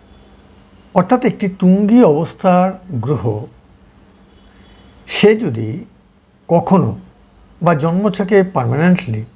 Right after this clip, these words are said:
একটি বক্রী গ্রহের সঙ্গে সম্পর্ক তৈরি করলো,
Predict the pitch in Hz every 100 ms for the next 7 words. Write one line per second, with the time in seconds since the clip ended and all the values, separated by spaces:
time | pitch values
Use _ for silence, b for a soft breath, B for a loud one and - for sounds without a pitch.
0 | _ b b b b 190 190 160 110 156
1 | - - 233 240 175 160 175 214 - 202
2 | 139 123 202 - _ _ - 196 190 208
3 | 190 127 127 117 123 113 170